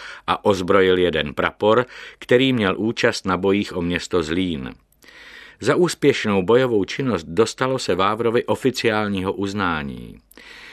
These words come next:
Kromě bojových akcí v rámci partizánských operací se intenzivně zabýval politickou prací v podzemních organizacích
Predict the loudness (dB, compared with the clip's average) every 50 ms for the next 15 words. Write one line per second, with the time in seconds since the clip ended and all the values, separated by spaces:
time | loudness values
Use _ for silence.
0 | -20 -4 2 4 4 6 6 4 4 4 2 2 4 4 4 4 4 2 0 -2
1 | -4 -6 -6 -8 -6 -4 -2 0 2 2 2 0 0 -2 -4 -4 -2 -2 -2 -2
2 | -2 -4 -2 0 0 -2 -2 -4 -6 -8 -10 -8 -8 -6 -4 0 0 0 0 0
3 | -2 -4 -2 -2 -4 -4 -2 -4 -4 -2 -2 -2 -2 0 0 0 0 0 0 0
4 | 0 0 0 0 0 0 2 2 0 0 0 2 2 2 2 0 -2 -6 -4 -2
5 | 0 0 0 0 0 -2 -2 0 0 0 2 0 0 -4 -12 -18 -18 -20 _ -10
6 | _ 2 2 2 4 2 2 2 2 -2 -4 -2 0 0 0 2 2 2 2 0
7 | 0 0 0 -2 -2 -2 -2 0 0 0 -2 -6